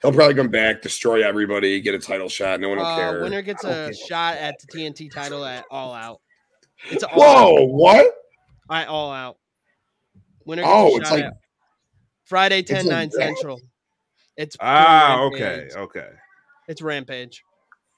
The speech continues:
Speaker 2: Like you said, they're trying to
Speaker 1: Wow,
Speaker 2: build
Speaker 1: and
Speaker 2: up
Speaker 1: the
Speaker 2: Rampage.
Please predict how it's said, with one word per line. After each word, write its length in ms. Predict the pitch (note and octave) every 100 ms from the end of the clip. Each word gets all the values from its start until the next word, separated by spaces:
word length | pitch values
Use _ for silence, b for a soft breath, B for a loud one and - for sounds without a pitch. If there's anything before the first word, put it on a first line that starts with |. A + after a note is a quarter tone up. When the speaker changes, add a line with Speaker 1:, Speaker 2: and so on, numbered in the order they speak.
| _ _ _ _ _ _ _ _ _ _ _ _ _ _ -
Speaker 2:
Like 180 | E3+ F#3
you 120 | B3+
said, 220 | - G#3+
they're 100 | D#3 -
trying 260 | F3+ C4
to 60 | -
Speaker 1:
Wow, 60 |
Speaker 2:
build 120 | B3 -
Speaker 1:
and 80 | F#3+
Speaker 2:
up 80 | -
Speaker 1:
the 60 |
Speaker 2:
Rampage. 760 | F3 F#3 F3 D#3+ C3 A#2+ -